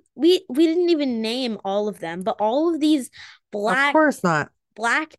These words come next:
Speaker 1: people who changed the world, that's why we have this month, to be able to give them, like, a hand clap, like, give them the stuff that they, they need.
Speaker 2: Hand clap.
Speaker 1: Like,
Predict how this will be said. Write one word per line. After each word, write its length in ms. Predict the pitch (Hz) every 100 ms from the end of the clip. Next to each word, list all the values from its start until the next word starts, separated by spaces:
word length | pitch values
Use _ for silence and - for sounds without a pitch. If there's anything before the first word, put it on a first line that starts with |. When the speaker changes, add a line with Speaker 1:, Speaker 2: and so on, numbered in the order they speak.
| -
Speaker 1:
people 640 | - 269 254 302 320 302 -
who 200 | 302 247
changed 560 | - 247 269 285 -
the 100 | 214
world, 480 | 196 190 208 247 262 _ - _ _ _ -
that's 340 | 220 285 -
why 220 | 226 214
we 160 | 214 202
have 260 | 202 190
this 220 | 185 185 180
month, 260 | 175 175 - _ _ -
to 160 | 254
be 220 | 226 269 269
able 480 | 285 240 196 196 202 _ _ _ _
to 240 | - 269 240
give 580 | 190 220 262 311 311 320 _ _ 202
them, 560 | 196 233 226 202 196 208 _ _ -
like, 460 | 247 196 175 - _
a 60 | 214
hand 380 | 208 262 330 320
clap, 280 | 190 139 -
like, 280 | 226 185
give 340 | 202 294 320 226
them 380 | 269 277 214 202 - _ _ _
the 200 | - 196
stuff 600 | 240 - - 277 226 226 - -
that 360 | 196 220 247
they, 420 | 208 247 254 185 - _ _ _ _
they 300 | 196 226 262
need. 440 | 220 202 320 196 175
Speaker 2:
Hand 120 | 160
clap. 140 | 202
Speaker 1:
Like, 180 | 190 -